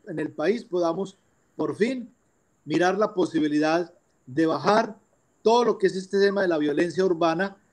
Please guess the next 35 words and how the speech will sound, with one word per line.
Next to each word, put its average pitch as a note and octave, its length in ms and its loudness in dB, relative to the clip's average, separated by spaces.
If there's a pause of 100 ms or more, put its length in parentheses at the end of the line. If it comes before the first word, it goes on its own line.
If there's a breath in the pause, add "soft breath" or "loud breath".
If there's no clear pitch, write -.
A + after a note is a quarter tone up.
(180)
y E3 100 6
poder D#3+ 360 0
tener F3+ 400 0 (460)
unos, G#3+ 520 2 (260)
un, F3 180 0
un, G3 200 -2
una F#3+ 320 -4
paz A3 440 2
estable F#3 520 2
y F3 40 6
duradera E3 580 0 (240)
en D3 140 -6
nuestras C#3 380 -6
ciudades. B2+ 440 -4 (320 loud breath)
En D#3+ 120 -2
eso G3+ 140 -2
es C4 40 -2
lo A#3 80 0
que F#3+ 100 -6
estamos F#3 340 0
en E3+ 100 0
este E3 200 -4
momento E3+ 520 -2 (280)
luchando. F#3 680 -4 (160)
No E3 120 0
es F#3 120 2
fácil, F#3 460 -2 (260)
sabemos E3+ 460 0
que F#3+ 120 2
hay F#3 60 6
muchas A#3 320 0
dificultades, D#3+ 840 2 (400)
pero F3 220 4
vamos G3+ 240 0
a F#3 260 0